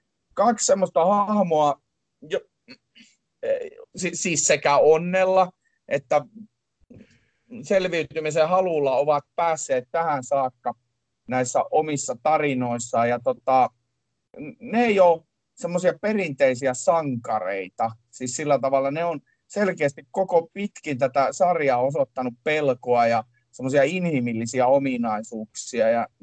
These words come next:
niissä on niinku, varsinkin Samuel Tarlissa on tietysti, Samissa on se, että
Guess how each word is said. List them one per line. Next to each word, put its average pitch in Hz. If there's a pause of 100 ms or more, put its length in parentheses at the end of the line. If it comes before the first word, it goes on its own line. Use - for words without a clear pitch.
(140)
niissä 151
on 135
niinku, 139 (440)
varsinkin 151 (380)
Samuel 151
Tarlissa 139
on 123
tietysti, 127
Samissa 139
on 127
se, 135
että 117